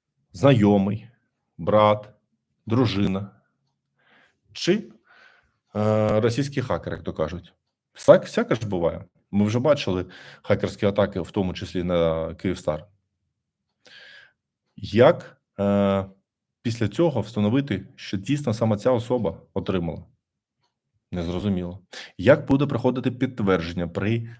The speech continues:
реєстрації відповідного кабінету? Чи через електронну пошту, мобільний телефон, чи сервіс якийсь? Чи це буде месенджер? Чи буде він захищений?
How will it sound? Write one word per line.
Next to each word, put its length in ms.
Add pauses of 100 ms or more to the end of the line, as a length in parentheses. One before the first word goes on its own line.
реєстрації 640
відповідного 500
кабінету? 540
Чи 140 (340)
через 320 (100)
електронну 480
пошту, 640 (280)
мобільний 420
телефон, 520
чи 180
сервіс 480
якийсь? 460 (560)
Чи 160
це 160
буде 280
месенджер? 760 (140)
Чи 140
буде 260
він 160
захищений? 800